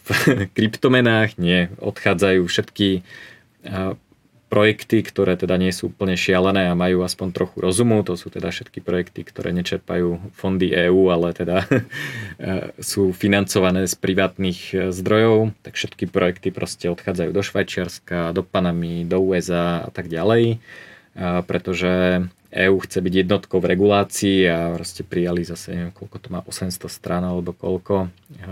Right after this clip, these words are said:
spolu so všetkými predpismi. A vlastne to neprináša, e, tým ľuďom ani tým firmám nič, hej,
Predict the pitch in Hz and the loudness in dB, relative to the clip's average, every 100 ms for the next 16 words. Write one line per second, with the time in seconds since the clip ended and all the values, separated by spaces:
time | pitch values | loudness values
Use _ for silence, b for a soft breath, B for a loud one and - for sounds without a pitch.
0 | - - - _ - 90 90 85 90 - | -14 -14 -16 _ -10 -6 -6 -8 -8 -6
1 | 87 - 92 87 98 - - - 110 110 | -8 -6 -6 -4 -4 -4 -6 -4 -2 0
2 | 107 B B B B B B B B _ | -2 B B B B B B B B _
3 | _ _ - 101 113 131 120 120 113 120 | _ _ -2 0 2 2 4 4 4 4
4 | 107 101 - 101 95 98 95 - _ _ | 4 2 2 2 2 0 -4 -10 _ _
5 | _ _ _ _ _ _ _ - 98 92 | _ _ _ _ _ _ _ -8 -6 -6
6 | - 104 101 98 101 98 - - 110 117 | -4 0 2 0 -2 -8 -14 -6 0 4
7 | 123 113 101 92 104 95 - 98 98 90 | 4 4 2 0 -4 -6 -2 0 2 2
8 | 90 90 - 98 117 120 - 90 101 | 0 -6 -6 0 0 0 -2 0 2